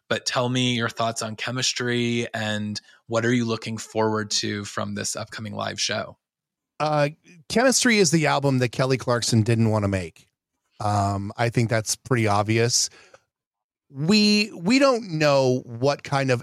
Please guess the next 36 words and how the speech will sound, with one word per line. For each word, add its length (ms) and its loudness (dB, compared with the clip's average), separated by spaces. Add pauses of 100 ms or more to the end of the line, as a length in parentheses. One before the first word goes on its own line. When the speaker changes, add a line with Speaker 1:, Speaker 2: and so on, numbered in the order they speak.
Speaker 2:
album 580 0
she 280 2
would 200 2
have 240 0
put 180 0
out 420 0 (760)
had 220 0
her 360 4 (140)
personal 580 2
life 480 0 (220)
been 520 0
a 80 2
little 220 2
bit 240 -2
different. 640 -2 (640)
Um, 540 0 (920)
so 640 4
that's 320 -2
always 260 2
gonna 220 0
be 160 2
a 80 2
big 320 0
what 260 0
if 380 2
or 160 4
a 60 0
big 180 0
question 500 0
mark 440 0
when 120 -8
it 120 -12
comes 260 -4
to 80 0
her 160 0
career. 640 2